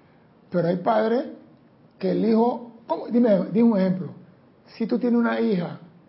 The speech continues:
y la hija llega a tu casa, que no trabaja,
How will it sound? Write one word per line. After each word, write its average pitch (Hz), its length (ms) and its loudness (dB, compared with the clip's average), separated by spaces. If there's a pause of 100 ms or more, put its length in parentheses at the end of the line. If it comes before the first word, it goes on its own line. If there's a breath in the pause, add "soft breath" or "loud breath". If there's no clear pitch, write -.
(460)
y 196 100 -2
la 196 220 -2
hija 214 240 -2
llega 208 280 -2
a 202 60 -4
tu 170 140 -10
casa, - 360 -8
que 160 120 -8
no 190 120 -2
trabaja, 185 540 0